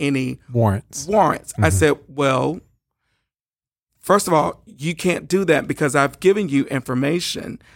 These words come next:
Speaker 1: to satisfy." I said, "Pl-, furthermore, your coworkers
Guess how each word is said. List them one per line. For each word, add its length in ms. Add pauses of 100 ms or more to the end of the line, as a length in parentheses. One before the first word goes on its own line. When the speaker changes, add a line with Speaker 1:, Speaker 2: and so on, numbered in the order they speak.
(180)
Speaker 1:
to 280
satisfy." 840 (200)
I 100
said, 180
"Pl-, 240
furthermore, 500 (220)
your 420 (460)
coworkers 680